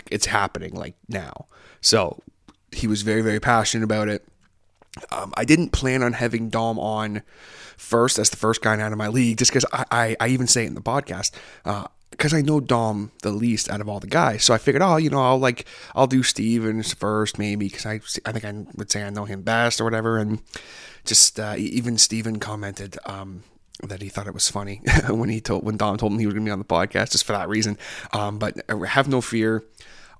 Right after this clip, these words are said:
All those guys will be on the podcast for sure, because they all are, uh, good dudes and they all have very interesting stories and everything. Um,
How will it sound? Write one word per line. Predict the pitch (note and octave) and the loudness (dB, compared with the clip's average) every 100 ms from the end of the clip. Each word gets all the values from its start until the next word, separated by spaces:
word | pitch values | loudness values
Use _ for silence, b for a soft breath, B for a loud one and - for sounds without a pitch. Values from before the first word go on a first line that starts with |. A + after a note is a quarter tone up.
| - | -2
All | A#2 A#2 | 4 4
those | A#2 A#2 | 4 0
guys | G#2+ G#2+ G#2+ G#2 | 0 0 0 0
will | A2 | -2
be | G#2 | -2
on | G#2+ G#2 | -2 -4
the | G#2 | -6
podcast | - G2 F#2+ - G2+ G2 G2 - | -8 -8 -8 -8 -6 -6 -2 -4
for | - - G#2+ G#2+ | -4 -2 4 4
sure, | G#2+ - G#2 G#2 G#2 - B - | 4 2 2 2 0 -4 B -14
because | G#2+ - G2+ | -14 -10 -10
they | G2+ G2+ | -8 -8
all | F#2+ F#2+ G2+ G2+ | -6 -4 -4 -4
are, | G2 F#2 F#2 | -4 -6 -8
uh, | - - | -10 -6
good | G#2 G#2+ | -2 -2
dudes | G#2 G#2+ G#2+ G#2 | 0 2 2 0
and | F#2+ | -2
they | |
all | G#2 G#2 | -2 -2
have | G#2 | -2
very | G#2 A2 G#2 | 0 0 0
interesting | G#2+ A2 G#2+ | -2 -4 -6
stories | - G#2+ G2+ G2+ | -6 -6 -4 -6
and | G2+ | -8
everything. | G2 G#2 G#2 G2+ - B B B | -10 -6 -6 -6 -10 B B B
Um, | G#2 F#2 | -8 -8